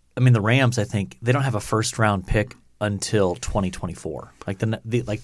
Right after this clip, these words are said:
this year's draft and next year's draft, they don't have a first round pick because they basically gave those up to get guys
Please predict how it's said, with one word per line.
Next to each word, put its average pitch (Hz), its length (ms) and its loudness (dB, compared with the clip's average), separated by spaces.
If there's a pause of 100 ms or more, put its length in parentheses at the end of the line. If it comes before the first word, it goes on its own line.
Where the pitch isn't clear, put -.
this 139 220 0
year's 151 160 0
draft 135 320 4
and 104 80 0
next 104 220 -2
year's 95 120 -4
draft, 87 200 -6
they - 60 -6
don't 95 100 -4
have 95 100 -8
a 90 60 -8
first - 280 -6
round 85 200 -6
pick - 160 -8
because 104 220 -6
they 101 60 -4
basically 98 320 -4
gave 95 240 -4
those 92 220 -6
up - 100 -10
to - 140 -12
get - 200 -12
guys 160 460 -6